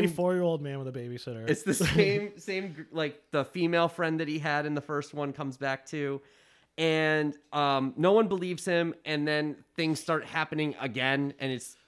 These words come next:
Speaker 2: and it, it gets crazy. And again, I'm trying not to spoil, um, but you can tell, like, so the first one was actually supposed to be a theatrical release, and Netflix ended up picking it up and making it a Netflix original.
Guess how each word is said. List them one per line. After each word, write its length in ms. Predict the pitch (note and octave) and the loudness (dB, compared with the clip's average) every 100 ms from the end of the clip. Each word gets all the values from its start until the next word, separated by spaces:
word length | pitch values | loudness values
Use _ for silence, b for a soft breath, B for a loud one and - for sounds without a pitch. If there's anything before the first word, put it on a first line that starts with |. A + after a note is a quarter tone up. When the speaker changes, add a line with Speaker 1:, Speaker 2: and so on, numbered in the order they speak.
| - | -6
Speaker 2:
and 140 | C#3+ C3+ | -4 -2
it, 160 | B2+ _ _ - | -4 _ _ -8
it 180 | C#3 | -2
gets 180 | E3+ D#3+ | 2 0
crazy. 560 | - E3+ D#3 D3 D3+ D3 | 0 2 2 2 2 0
And 100 | A#2+ | -2
again, 200 | B2 D3 | 0 0
I'm 80 | C3 | 0
trying 200 | D#3+ D3 | -2 -2
not 140 | C#3+ | -2
to 60 | - | -6
spoil, 600 | - - C#3 C#3 C#3 C#3 b b b b b | -10 -2 0 2 0 -6 b b b b b
um, 280 | C#3+ C3+ B2+ | 0 2 0
but 140 | B2 E3 | -2 -2
you 120 | F#3+ | -2
can 180 | B3 G#3+ | -2 -6
tell, 380 | - G3 E3+ C#3+ | -2 0 2 0
like, 160 | C#3+ | -4
so 160 | - E3+ | -6 -10
the 80 | D3+ | -8
first 340 | - C#4 F4 | -4 -2 0
one 140 | C#4+ A#3 | 2 4
was 120 | F#3+ | 2
actually 260 | F#3+ G3 | 0 -4
supposed 240 | - F#3 - | -4 -4 -4
to 60 | |
be 100 | E3 | -4
a 20 | C#3+ | -4
theatrical 640 | C#3+ C#3 D3+ - D#3+ C#3 | -4 -2 -2 -4 -4 -2
release, 540 | C3 C#3+ D3 C#3+ - b b b b D3 | -2 -2 -2 -6 -14 b b b b -4
and 240 | C#3+ C3 | -2 0
Netflix 400 | C#3+ - D3+ - | -2 -2 -4 -2
ended 180 | C#3+ C#3 | -2 0
up 140 | B2+ | -4
picking 280 | D#3 D#3 C#3 | -6 -6 -2
it 60 | C3 | 0
up 180 | C3 C3 | -2 -4
and 80 | |
making 260 | B2+ B2+ C3+ | -4 -4 -4
it 100 | B2 | -4
a 60 | A#2 | -4
Netflix 460 | A#2+ - B2+ - | -6 -6 -10 -10
original. 540 | A2 B2 B2+ D3 D3 | -6 -6 -2 -2 -2